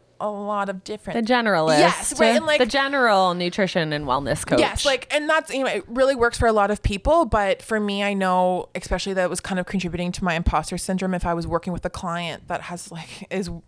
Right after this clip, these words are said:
Speaker 1: way out of my league and also would, you know, you'd feel like,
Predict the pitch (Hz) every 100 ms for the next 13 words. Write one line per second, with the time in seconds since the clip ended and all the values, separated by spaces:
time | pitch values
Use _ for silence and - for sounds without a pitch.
0 | _ _ _ 208 185 202 190 185 185 180
1 | 170 185 196 180 139 185 - 175 165 180
2 | 135 165 165 - 170 147 139